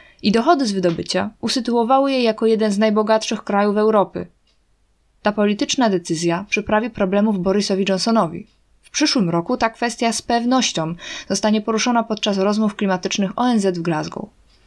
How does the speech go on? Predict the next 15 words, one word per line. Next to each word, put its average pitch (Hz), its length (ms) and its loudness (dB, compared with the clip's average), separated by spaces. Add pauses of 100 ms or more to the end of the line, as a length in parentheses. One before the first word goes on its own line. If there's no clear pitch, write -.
(960)
Wielka 285 260 2
Brytania 294 420 2
była 269 160 2
już 262 120 0
wcześniej 202 400 0
wzywana 220 460 2
do 196 160 2
ograniczenia 190 580 0
wydobycia 170 400 0
z 170 60 -2
Morza 165 220 -2
Północnego. 170 680 -6 (1900)
Dwudziestego 233 480 0
siódmego 240 380 0
listopada, 196 640 -2